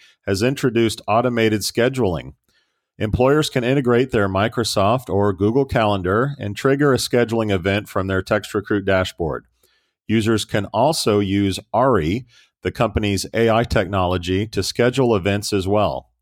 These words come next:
With companies like Hire by Google and startup Good Time getting into the automated scheduling game,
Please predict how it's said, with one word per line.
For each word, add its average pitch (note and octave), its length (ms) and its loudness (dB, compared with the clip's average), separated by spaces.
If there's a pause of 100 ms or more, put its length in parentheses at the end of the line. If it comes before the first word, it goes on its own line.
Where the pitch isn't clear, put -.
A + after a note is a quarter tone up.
(500)
With G2+ 140 -4
companies E3 400 0
like A#2+ 220 2
Hire C3+ 260 2
by C3+ 140 2
Google G#2+ 460 2
and G2+ 200 -4
startup G#2 420 0
Good G#2+ 220 0
Time G2 340 -2
getting G2+ 260 -2
into G2 220 -6
the F#2+ 120 0
automated F#2+ 520 0
scheduling A#2 540 -2
game, F2 300 -4